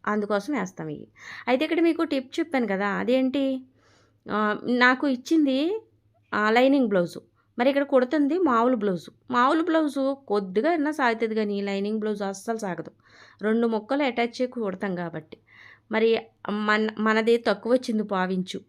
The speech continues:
కింద నడుము, చూసారు కదా. మరి దాన్ని అడ్జస్ట్ చేయకుండా ఉంచుతున్నాను, ఎందుకంటే ఇది సాగే తత్వం ఉంటుంది కాబట్టి ఆ బాడీకి సరిపోద్ది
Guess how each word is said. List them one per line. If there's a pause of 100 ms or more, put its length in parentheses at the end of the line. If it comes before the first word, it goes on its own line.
(540)
కింద
నడుము, (460)
చూసారు
కదా. (680)
మరి (160)
దాన్ని
అడ్జస్ట్
చేయకుండా
ఉంచుతున్నాను, (640)
ఎందుకంటే
ఇది
సాగే
తత్వం
ఉంటుంది
కాబట్టి
ఆ
బాడీకి
సరిపోద్ది